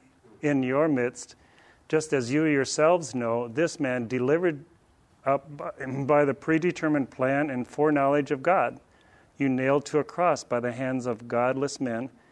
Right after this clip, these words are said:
and put him to death." We'll talk more about this verse in, in a few sessions to come, but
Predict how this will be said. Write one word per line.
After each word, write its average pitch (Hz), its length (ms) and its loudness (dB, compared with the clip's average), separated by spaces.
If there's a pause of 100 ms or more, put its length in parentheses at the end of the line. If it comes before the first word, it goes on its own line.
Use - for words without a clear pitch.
(320)
and 131 160 -4
put 123 180 -4
him 120 120 -4
to 127 120 -10
death." 135 320 -2 (1200)
We'll 180 100 0
talk 147 280 2
more 147 200 4
about 131 320 2
this 123 160 -6
verse 131 500 -4 (720)
in, 120 360 -6 (920)
in 120 80 -8
a 113 60 -8
few 131 280 -2
sessions 127 500 -4
to 123 80 -8
come, 131 340 0 (760)
but 123 220 -4